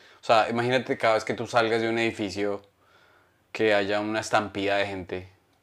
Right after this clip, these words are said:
Lo mismo le pasó a Maradona. Maradona una vez lo patearon, casi le rompen el pie en Venezuela porque una persona que le caía mal. Entonces, esa perso-, esa gente vive muy sofocada.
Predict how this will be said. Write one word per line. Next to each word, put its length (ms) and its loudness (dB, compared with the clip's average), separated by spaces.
Lo 160 -2
mismo 180 0
le 100 2
pasó 220 2
a 40 2
Maradona. 480 2
Maradona 400 0
una 160 2
vez 80 2
lo 160 2
patearon, 640 2
casi 240 -2
le 100 4
rompen 340 -4
el 140 -6
pie 400 -6
en 200 -6
Venezuela 460 -4
porque 380 -6
una 120 -6
persona 280 -6
que 80 -2
le 120 2
caía 260 0
mal. 140 -2
Entonces, 300 -6
esa 140 2
perso-, 260 2
esa 200 2
gente 220 4
vive 180 6
muy 180 4
sofocada. 760 0